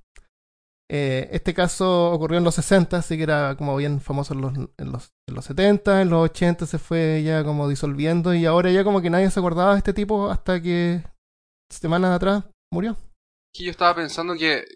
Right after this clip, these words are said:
Speaker 2: que, eh, pa-, pa-, parece que en Estados Unidos él es como un,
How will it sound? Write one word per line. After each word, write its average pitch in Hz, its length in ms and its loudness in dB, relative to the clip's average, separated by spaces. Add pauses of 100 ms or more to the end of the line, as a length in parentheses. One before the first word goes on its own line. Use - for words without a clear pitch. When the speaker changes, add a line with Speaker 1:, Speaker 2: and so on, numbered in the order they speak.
(160)
Speaker 2:
que, 123 560 -2
eh, 123 40 -6
pa-, - 260 -4 (140)
pa-, 120 200 -2
parece 135 340 0
que 151 80 -6
en 143 60 -6
Estados 131 440 -2
Unidos 135 420 -6
él 120 240 -8
es 117 120 -14
como 123 240 -10
un, 101 720 -14